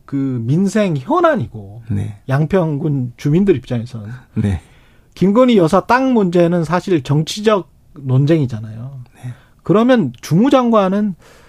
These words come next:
Speaker 1: 민생 현안의 본질에 더 집중해야 되는 거 아닙니까, 사실은?
Speaker 2: 뭐 당연히 그렇죠. 그런데,
Speaker 1: 그렇잖아요. 예.
Speaker 2: 그런데 지금 말씀하신 대로
Speaker 1: 예.
Speaker 2: 민생 현안을 위해서
Speaker 1: 예.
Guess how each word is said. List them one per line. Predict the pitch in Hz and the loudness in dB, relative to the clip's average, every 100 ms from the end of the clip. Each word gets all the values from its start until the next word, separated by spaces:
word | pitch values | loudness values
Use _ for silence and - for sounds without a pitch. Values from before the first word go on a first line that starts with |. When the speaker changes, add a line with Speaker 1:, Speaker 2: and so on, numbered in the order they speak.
| - 131 | -8 0
Speaker 1:
민생 | 151 190 240 | 2 4 2
현안의 | 214 320 339 320 294 277 254 226 180 139 175 226 | 2 2 2 2 0 0 0 -2 -6 -6 -2 -2
본질에 | - 135 185 269 277 | -2 -2 0 0 0
더 | 226 | -2
집중해야 | 170 131 - 196 208 196 170 139 117 - 110 | -6 -8 -6 -2 0 2 0 -2 -8 -14 -16
되는 | - 113 165 | -6 -2 -2
거 | 294 | -2
아닙니까, | - 123 117 120 | -4 -4 -4 -2
사실은? | - 208 233 277 120 139 | -2 -4 -4 -4 -4 -4
Speaker 2:
뭐 | 220 165 | 0 0
당연히 | 143 151 208 214 | 2 4 4 4
그렇죠. | 127 123 127 - 110 110 | 4 2 0 -2 0 0
그런데, | - 151 151 147 127 | 2 2 4 2 2
Speaker 1:
그렇잖아요. | 120 180 | 0 0
예. | 151 147 | 2 2
Speaker 2:
그런데 | 175 151 131 | 2 2 2
지금 | - 151 147 | 0 0 2
말씀하신 | 123 120 - 123 - 123 | 2 0 0 -2 0 2
대로 | 117 113 107 98 | 2 2 0 0
Speaker 1:
예. | 165 135 104 | 2 2 2
Speaker 2:
민생 | 117 135 143 175 | 2 4 4 4
현안을 | 160 165 180 175 143 | 4 4 4 4 4
위해서 | 120 131 143 - 113 120 110 95 | 4 4 4 2 2 2 2 2
Speaker 1:
예. | 156 123 | 2 0